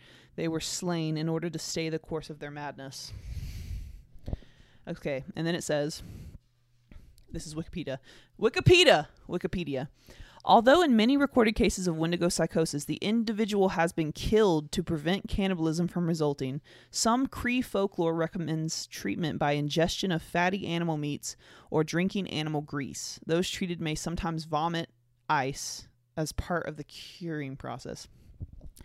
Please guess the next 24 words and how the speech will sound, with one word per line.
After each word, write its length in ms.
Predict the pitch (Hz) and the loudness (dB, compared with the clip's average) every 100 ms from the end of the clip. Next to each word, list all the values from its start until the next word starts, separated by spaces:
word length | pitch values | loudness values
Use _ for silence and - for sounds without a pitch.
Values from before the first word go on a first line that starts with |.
| - - - - | -20 -20 -20 -14
One 200 | - 233 | 2 4
of 80 | 269 | 4
the 80 | 277 | 2
more 180 | 247 214 | 0 -2
famous 460 | - 190 214 247 | -4 -6 -6 -6
cases 320 | - 196 196 175 | -6 -8 -6 -8
of 100 | 160 | -6
Wendigo 320 | 165 165 165 | -4 -2 -4
psychosis 580 | - 151 160 160 147 - | -4 -6 -4 -6 -6 -10
reported 480 | 151 - 147 139 | -8 -4 -4 -4
involved 400 | - 151 151 156 | -4 -2 0 0
a 60 | 160 | -2
Plains 480 | - 185 196 214 - | -4 0 2 2 0
Cree 240 | - 196 | -2 -4
trapper 420 | 190 190 170 - | -2 0 0 0
from 200 | 160 151 | -4 -2
Alberta 640 | 147 147 143 156 - - 160 | -4 -4 -2 -2 -2 -4 -2
named 220 | 151 143 | -2 -4
Swift 400 | - - 151 - | -6 -4 -4 -4
Runner. 340 | 156 135 - - - - | -6 -4 -6 -12 -18 -10
During 180 | - 190 | -2 2
the 80 | 180 | 2
winter 280 | 180 233 240 | 2 2 2
of 120 | 170 | 0